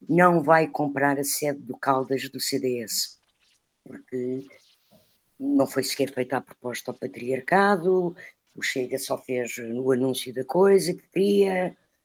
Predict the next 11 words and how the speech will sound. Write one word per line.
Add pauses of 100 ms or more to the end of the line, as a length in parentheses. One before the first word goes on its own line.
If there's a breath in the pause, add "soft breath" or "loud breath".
(280)
eh,
que
tinha
sete
milhões,
acho
que
é
esse
o
valor